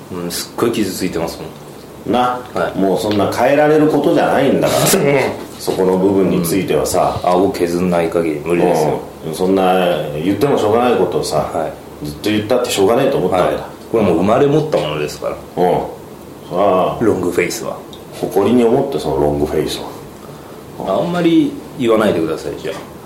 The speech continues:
Speaker 2: 言わない、もう俺。二回に一回しか言わない。
Speaker 1: <laughs> 多いっすわ。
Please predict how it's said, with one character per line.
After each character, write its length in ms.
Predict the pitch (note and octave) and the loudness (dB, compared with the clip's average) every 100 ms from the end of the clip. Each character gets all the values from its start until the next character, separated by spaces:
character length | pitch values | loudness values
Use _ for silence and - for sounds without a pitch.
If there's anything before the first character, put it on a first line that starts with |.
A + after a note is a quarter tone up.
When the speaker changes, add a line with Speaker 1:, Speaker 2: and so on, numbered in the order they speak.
| - - - | -18 -18 -4
Speaker 2:
言 120 | G#2 C3 | 2 4
わ 80 | |
な 200 | B2+ A#2 | 6 4
い、 40 | F2+ | 2
も 100 | D#2+ | 2
う 80 | D2+ | 2
俺。 100 | - - - - - - - | -2 -6 -12 -16 -16 -14 0
二 140 | B2+ C#3 | 0 4
回 220 | A3 G#3+ | 2 4
に 180 | G3 D3+ | 2 2
一 40 | |
回 180 | C3+ A#2+ | 2 2
し 100 | - | 2
か 60 | - | 0
言 500 | - - E3 - F#3+ | 0 2 2 2 2
わ 40 | |
な 80 | D3+ | 2
い。 40 | C#3+ | 4
Speaker 1:
<laughs> 80 | |
多 40 | G#3 | 2
い 40 | |
っ 20 | |
す 220 | D3+ - B2 | 2 2 2
わ。 180 | F2+ | 2